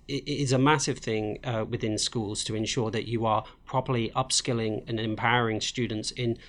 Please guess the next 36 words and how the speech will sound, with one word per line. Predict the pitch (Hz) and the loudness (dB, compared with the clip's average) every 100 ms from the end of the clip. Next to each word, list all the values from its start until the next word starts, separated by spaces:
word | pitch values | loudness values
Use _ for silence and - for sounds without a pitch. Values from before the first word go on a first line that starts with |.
| - | -2
not | 151 185 185 | 8 8 8
just | 170 - | 2 4
basic | 120 113 117 - | 0 0 -2 -6
skills | - 110 107 117 - - - | -6 -4 -4 -6 -8 -12 -2
or | 131 | 4
not | 147 - | 4 4
just, | 139 - - | 2 2 0
uh, | 131 - 123 | 0 2 0
I | 120 | 0
T | - 131 | 0 -2
skills, | 127 - 107 107 - - - - | -2 -2 -4 -6 -8 -14 -20 -2
but | 135 113 | -2 0
the, | 127 120 - | 0 0 -2
the | 120 | 0
capability | 151 139 123 131 131 - 117 110 | 2 4 2 2 0 0 -2 0
to | - 120 113 110 110 | 0 0 0 0 -4
have | - 123 | -4 -2
the, | 127 117 113 - 95 - | 0 0 0 -4 -10 -4
the | 117 107 | -2 -2
critical | - 139 139 - | -2 -2 -2 -6
thinking | 113 127 117 113 | 0 0 2 -2
to | - | -2
think, | 113 - | -4 -2
"Well, | 123 117 - - - - | -2 -2 -4 -18 -10 4
these | 175 | 4
are | 151 | 4
the | - | 0
skills | - 120 107 | -2 -2 0
I | 107 | -2
know, | 104 110 117 | 0 0 0
this | - 143 | 0 0
is | 151 120 | 2 0
the | 120 | -2
situation | 127 - 113 113 - 107 | -4 -2 -2 -2 -2 -6
at | 117 | -2
hand, | 127 120 117 | 2 4 2